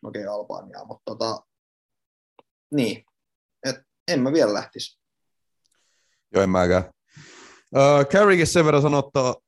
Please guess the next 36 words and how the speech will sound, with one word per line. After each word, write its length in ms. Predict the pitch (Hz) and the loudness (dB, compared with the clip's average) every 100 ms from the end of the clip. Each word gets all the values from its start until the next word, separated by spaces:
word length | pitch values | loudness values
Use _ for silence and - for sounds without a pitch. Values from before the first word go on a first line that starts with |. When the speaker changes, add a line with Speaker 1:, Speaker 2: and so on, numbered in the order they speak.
| - | -8
Speaker 2:
on 140 | 131 | -4
pakko 240 | 135 131 123 | -4 -4 -4
sanoa, 380 | 131 127 117 | -4 -2 -2
että 120 | 107 - | -4 -4
tota, 680 | 110 - 113 101 101 98 101 | -6 -4 -4 -4 -4 -6 -6
hän 140 | 117 | -6
tosiaan 320 | 110 110 113 | -4 -4 -4
nyt 140 | 107 107 | -6 -4
lähti 520 | 123 123 - - 101 101 | -2 -2 -4 -10 -10 -8
Manchester 460 | 120 113 113 110 | -8 -6 -8 -6
Unitedista 840 | 104 104 107 101 - 92 90 - - - | -4 -4 -4 -6 -8 -8 -8 -10 -10 -2
for 180 | 107 | -2
good. 340 | 98 127 120 101 | 0 2 2 0
Hän 160 | 107 | -2
oli 160 | 101 101 | -4 -4
viisitoista 360 | 113 107 101 98 | -4 -4 -4 -6
vuotta 200 | 95 92 | -6 -6
seurassa 680 | 110 104 92 92 - 92 - | -2 0 0 -4 -4 -4 -4
ja 120 | 98 | -6
otti 300 | - 113 - | -2 -4 -2
aika 260 | 131 165 131 | 0 0 0
kolme 340 | - 139 107 | 0 0 0
tärkeää 380 | 104 107 95 98 | -2 -2 -2 -6
tulosta 460 | 90 107 95 - 82 | -6 -4 -4 -4 -12
vielä 220 | 85 82 | -12 -10
tähän 280 | 85 85 80 | -10 -10 -10
niinku 200 | 80 92 | -2 2
loppuun. 420 | 90 - 85 82 | 2 0 -4 -4
Että 240 | 85 98 | -4 -2
respect 460 | - 160 - 113 110 - | 0 0 0 -4 -4 0
Carrickille. 600 | 123 117 - 98 95 92 - _ _ _ - | 2 2 -2 -4 -2 -4 -6 _ _ _ -12
Nyt 140 | 117 | -8
tosiaan 460 | - 107 107 101 95 | -6 -4 -2 -2 -2
on 280 | 95 - 110 | -6 -4 0
Ralf 280 | 113 107 - | 2 0 -2
Rangnickin 580 | 107 110 104 92 92 | -4 -4 -4 -8 -10